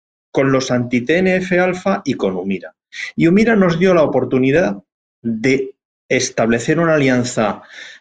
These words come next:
con unos lazos firmísimos entre los reumatólogos,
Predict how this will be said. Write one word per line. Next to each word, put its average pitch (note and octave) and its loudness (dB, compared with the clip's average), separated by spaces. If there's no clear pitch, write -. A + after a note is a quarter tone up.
con A#2+ 2
unos D3+ 0
lazos A2+ -2
firmísimos F3+ 0
entre B2+ 0
los D3 2
reumatólogos, G#2+ -2